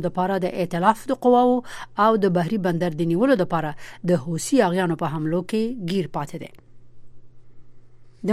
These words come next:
ملګرو ملتونو عمومي منشي آنتونیو ګوتیرش غږ کړی دی چې سمدستي دې د سوریې په جنوب لویدیځ کې د نظامي قوت زیاتېدل بند شي. د ګوتیرش نطاق د مخالفینو په سیمو کې د حکومتي قواو د حملو د زیاتېدلو نه وروسته دا خبره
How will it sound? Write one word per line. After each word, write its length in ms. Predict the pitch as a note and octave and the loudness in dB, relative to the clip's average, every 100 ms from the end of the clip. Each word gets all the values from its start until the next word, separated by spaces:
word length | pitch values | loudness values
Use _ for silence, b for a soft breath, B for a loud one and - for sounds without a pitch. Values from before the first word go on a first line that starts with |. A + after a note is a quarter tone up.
| A3+ | 4
ملګرو 340 | A#3 C#4+ C#4 | 6 4 4
ملتونو 460 | C#4 A#3+ C#4 C4 G#3+ | 4 2 2 2 2
عمومي 280 | G3+ G#3 A#3+ | 2 4 4
منشي 380 | G3+ F#3+ - B3 B3+ - G3+ | 2 0 0 0 0 0 -2
آنتونیو 600 | F#3 A3 A#3 A#3 B3 A3 F#3 | 0 0 2 2 2 0 -2
ګوتیرش 480 | F3+ A3+ A#3 B3 - - F#3 | 0 2 2 0 -2 -4 -2
غږ 120 | G#3 A3+ | 0 0
کړی 180 | F#3+ F#3 | 0 2
دی 80 | F#3+ | 0
چې 80 | G3 E3+ | -2 0
سمدستي 460 | C4 B3 F#3+ E3+ A#3 | 2 2 2 -2 -2
دې 80 | G3+ F3+ | -2 -2
د 20 | F3 | -2
سوریې 280 | F3 E3+ G3 | -2 0 0
په 60 | F#3+ | 0
جنوب 200 | F3 E3+ D3+ | 0 0 -2
لویدیځ 260 | E3 E3 G3+ A3 | -4 -2 -2 -2
کې 100 | G#3 B B B G3 | -4 B B B 4
د 160 | F3+ | 4
نظامي 340 | E3+ E3+ D#3+ A3+ - | 4 0 0 -2 -2
قوت 240 | E3+ F#3 F#3 D#3+ | -2 -2 -2 -2
زیاتېدل 420 | E3+ F3 E3+ E3 D#3 | -2 -2 -2 0 -2
بند 180 | D3 - | -4 -6
شي. 140 | - - B B B B - | -12 -16 B B B B -6
د 80 | D#3+ | -4
ګوتیرش 400 | D#3 G3 F#3 - | 0 2 2 0
نطاق 260 | F3+ G3+ F#3+ | 0 0 0
د 80 | F#3 | 0
مخالفینو 520 | E3+ - E3 E3 G3 F#3 | 0 0 -2 -2 -2 -2
په 60 | F3 | -4
سیمو 180 | - F#3+ F3 | -2 -2 -2
کې 80 | F#3 | -2
د 80 | E3+ | -2
حکومتي 420 | E3 F3 E3+ G#3 G3+ | -4 -4 -2 -4 -2
قواو 300 | F3+ F3 F3 E3+ | 0 2 0 -2
د 80 | |
حملو 280 | D#3+ D#3+ F#3 A3 B B B G#3+ | -2 -2 0 -2 B B B 2
د 20 | G#3+ F3 | 4 4
زیاتېدلو 500 | F3+ - F3 F3+ D#3+ | 0 0 0 0 0
نه 60 | E3 | -2
وروسته 320 | G3+ - E3+ D#3+ | -2 -2 -4 -4
دا 60 | C#3+ | -6
خبره 240 | D#3 D3+ | -8 -8